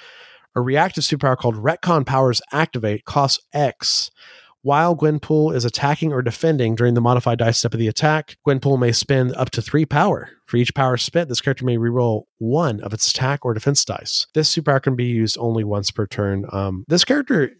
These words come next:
is kinda nuts, Chris. Like, she is just so consistent, so solid. And the fact that she has her own Shuri rerolls for herself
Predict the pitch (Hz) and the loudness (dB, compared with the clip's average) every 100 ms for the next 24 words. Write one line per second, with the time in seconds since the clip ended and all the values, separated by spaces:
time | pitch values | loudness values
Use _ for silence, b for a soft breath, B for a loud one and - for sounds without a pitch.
0 | - 113 - 196 165 120 139 - - 120 | -12 -8 -2 2 2 2 0 0 -2 0
1 | - 110 - 160 185 - 131 - - - | 0 -2 0 0 2 2 0 0 -6 -8
2 | - - 170 180 110 101 - - 117 107 | -6 0 2 2 0 -8 -18 -12 -6 -2
3 | 151 151 117 98 - - 143 147 110 95 | 0 0 -2 -6 -6 -2 2 2 0 -4
4 | - - 131 131 110 101 - - 131 127 | -6 0 2 2 2 -4 -6 -4 -2 0
5 | 123 131 160 165 147 - 147 131 131 - | -2 -2 -2 -2 -2 0 0 0 -2 0
6 | 135 143 139 - - 139 127 117 120 117 | 0 2 0 -2 0 2 2 2 2 2
7 | 117 110 113 113 - - 113 110 - 127 | 2 2 0 -4 -6 -6 -6 -4 -2 2
8 | 117 113 - - | 2 0 -4 -14